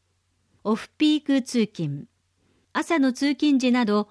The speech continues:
混雑する時間帯を避けた移動を。計画的な注文受け取り。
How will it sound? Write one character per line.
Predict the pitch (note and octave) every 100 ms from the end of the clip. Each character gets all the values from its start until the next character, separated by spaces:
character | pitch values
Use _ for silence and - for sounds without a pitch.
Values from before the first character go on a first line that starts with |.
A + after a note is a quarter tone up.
| _
混 | D#4 E4+
雑 | D4+ C4+ A#3
す | B3
る | A#3
時 | G3 G#3
間 | B3 B3+ B3
帯 | A3+ G#3+
を | G#3+
避 | - D#4
け | D#4 B3+
た | F#3
移 | F3 E3
動 | F#3+ F#3+ F3
を。 | E3+ - _ _ _ _ _ _ _ _ _
計 | - C#4
画 | C#4+ C4+
的 | - B3 A#3
な | A#3 A#3
注 | - B3 C4+
文 | B3 A#3 A3 -
受 | F#3 A#3
け | A#3
取 | G3+
り。 | F#3